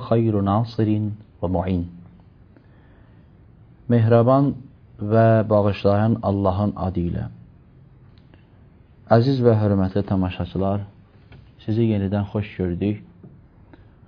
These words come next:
Qurani Kərimin təfsir verilişində. Bildiyimiz kimi, biz neçə verilişdir ki, Quran-ı Kərimin surələrindən biri olan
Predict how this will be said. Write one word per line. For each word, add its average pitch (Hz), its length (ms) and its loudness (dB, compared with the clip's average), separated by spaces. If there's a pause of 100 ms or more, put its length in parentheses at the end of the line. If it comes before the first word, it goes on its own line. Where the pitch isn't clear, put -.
(260)
Qurani 131 400 4
Kərimin 113 540 2 (720)
təfsir 98 500 -4
verilişində. 80 680 -8 (1900)
Bildiyimiz 135 560 2
kimi, 131 240 2
biz 127 320 0 (460)
neçə 107 360 0
verilişdir 101 480 -2
ki, 104 220 -4 (2250)
Quran-ı 139 320 4
Kərimin 127 640 2 (180)
surələrindən 113 1040 2
biri 107 240 2
olan 98 540 0